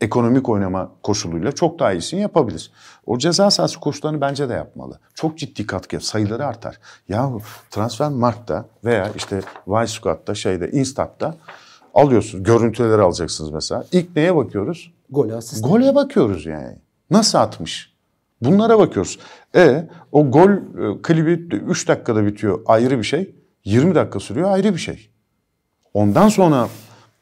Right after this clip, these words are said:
Speaker 1: pasörlüğüne bakıyoruz. Ondan sonra driblingçiliğine bakıyoruz. Ondan sonra yaptığı hatalara, top kayıplarına, yanlış seçimlerine bakıyoruz.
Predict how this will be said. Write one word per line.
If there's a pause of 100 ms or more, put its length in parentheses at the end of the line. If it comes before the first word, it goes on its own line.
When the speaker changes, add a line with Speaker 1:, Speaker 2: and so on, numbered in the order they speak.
(400)
Speaker 1:
pasörlüğüne
bakıyoruz.
Ondan
sonra
driblingçiliğine
bakıyoruz.
Ondan
sonra
yaptığı
hatalara, (220)
top
kayıplarına,
yanlış
seçimlerine
bakıyoruz.